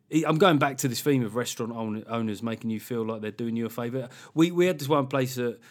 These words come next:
breakfast at, at this one place, and the food wasn't even that amazing, but it was all funky and artisan and all this bollocks, and they had a queuing system, and they'll shout out your name, and there was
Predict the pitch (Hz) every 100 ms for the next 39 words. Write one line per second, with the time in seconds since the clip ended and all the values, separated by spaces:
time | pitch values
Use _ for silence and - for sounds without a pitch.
0 | _ 165 156 147 139 143 _ - 143 131
1 | 151 151 135 220 262 359 302 240 202 196
2 | 156 143 156 131 135 147 165 208 190 143
3 | 143 165 151 - 151 143 131 131 131 127
4 | 131 139 135 120 127 120 123 127 123 127
5 | - 131 131 135 - 117 120 120 113 -
6 | - - - - 143 135 131 131 - 131
7 | - 135 127 120 120 - - 143 131 131
8 | 131 135 123 127 123 127 123 117 113 113